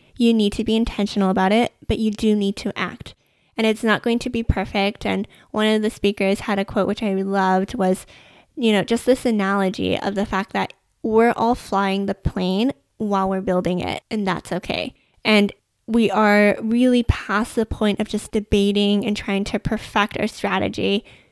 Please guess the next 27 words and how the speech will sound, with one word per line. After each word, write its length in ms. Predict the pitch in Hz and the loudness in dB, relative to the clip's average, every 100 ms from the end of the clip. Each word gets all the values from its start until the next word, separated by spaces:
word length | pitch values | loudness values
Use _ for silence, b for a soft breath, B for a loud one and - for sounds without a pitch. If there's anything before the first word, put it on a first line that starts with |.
| b | b
We 160 | - 220 | 0 2
need 240 | 208 202 | 4 2
to 160 | - 214 - | 0 -6 -4
act 380 | 180 196 - - | -2 -2 -6 -6
now, 420 | 202 185 196 240 - | -4 -2 -2 -2 0
and 180 | 202 | 0
we 80 | 196 | 0
need 220 | 196 196 | 0 -2
to 120 | - - | -4 -8
act 220 | 185 - | -8 -4
intentionally 800 | 202 - 202 - 233 240 247 247 | -4 -2 -4 -4 -2 0 0 0
and 140 | 196 | -2
with 180 | 196 - | -4 -4
urgency. 540 | 190 - - - 190 - | -6 -6 -8 -6 -6 -6
So 300 | - 208 196 B B B - | -2 -2 -2 B B B -2
I 60 | |
really 300 | 220 226 247 | 4 6 6
implore 380 | 254 302 - 220 | 4 0 2 2
you 260 | 214 214 254 | 4 4 2
to 140 | - | 0
hopefully, 520 | 247 233 - 214 214 | -4 -4 -2 0 0
after 240 | 208 208 220 | -2 -4 -2
you 120 | 208 | -2
listen 220 | 202 220 | -2 -4
to 100 | 220 | -4
this 140 | 214 - | -4 -2
episode, 540 | 196 - 208 190 196 | -4 -2 2 2 2